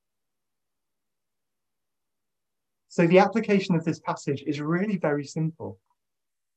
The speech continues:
If you believe in Jesus Christ as your Lord and Saviour, rejoice that the God you follow today is the same God who fought so mightily for his people in Moses' day.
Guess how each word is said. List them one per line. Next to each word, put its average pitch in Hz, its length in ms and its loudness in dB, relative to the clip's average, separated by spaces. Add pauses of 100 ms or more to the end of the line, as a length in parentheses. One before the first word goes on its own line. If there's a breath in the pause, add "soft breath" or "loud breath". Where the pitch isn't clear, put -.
(720)
If 160 180 -6
you 202 80 -2
believe 196 540 6
in 165 180 2
Jesus 185 380 -2
Christ 156 400 -2
as 147 120 0
your 143 140 6
Lord 165 300 0
and 151 100 0
Saviour, 123 580 -4 (880)
rejoice 180 880 2
that 170 160 0
the - 80 -2
God 214 420 6
you 190 120 8
follow 180 340 8
today 143 520 4 (420 soft breath)
is 160 160 2
the 165 120 2
same 202 720 4 (280)
God 139 420 8
who 160 80 0
fought 160 340 2
so 214 300 6
mightily 165 580 6
for 143 200 4
his 143 120 -2
people 147 320 -4
in 139 120 2
Moses' 131 420 -2
day. 101 260 -6